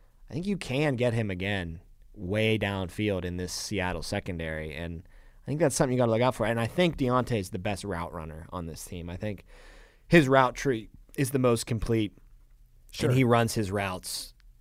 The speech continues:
Speaker 1: more precise than
Speaker 2: Precisely,
Speaker 1: any of
Speaker 2: yeah.
Speaker 1: the other receivers on the team,
Speaker 2: I
Speaker 1: which
Speaker 2: agree.
Speaker 1: I think is why, you know, they kinda, i-, it's kinda like the racer at Kennywood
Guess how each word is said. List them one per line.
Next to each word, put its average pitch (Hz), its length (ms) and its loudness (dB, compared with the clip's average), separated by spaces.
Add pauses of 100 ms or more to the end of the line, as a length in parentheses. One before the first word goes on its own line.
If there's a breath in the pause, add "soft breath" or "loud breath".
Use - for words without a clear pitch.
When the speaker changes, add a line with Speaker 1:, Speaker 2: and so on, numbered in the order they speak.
(540)
Speaker 1:
more 127 240 8
precise 131 640 4
than 120 140 0
Speaker 2:
Precisely, 110 140 -4
Speaker 1:
any 113 200 2
of 98 80 0
Speaker 2:
yeah. 98 60 0
Speaker 1:
the 95 60 -2
other 90 200 -4
receivers 85 460 -2
on 78 120 -10
the 76 60 -12
team, 76 360 -12
Speaker 2:
I 127 140 4
Speaker 1:
which 113 80 0
Speaker 2:
agree. 101 100 0
Speaker 1:
I 120 40 0
think 131 240 2
is 113 140 0
why, 123 520 6 (880 soft breath)
you 135 80 4
know, 143 100 8
they 147 100 8
kinda, 175 440 2
i-, 113 120 -6
it's 131 160 -2
kinda 165 240 6
like 131 240 6
the 120 100 4
racer 123 400 4
at 98 140 0
Kennywood 104 600 2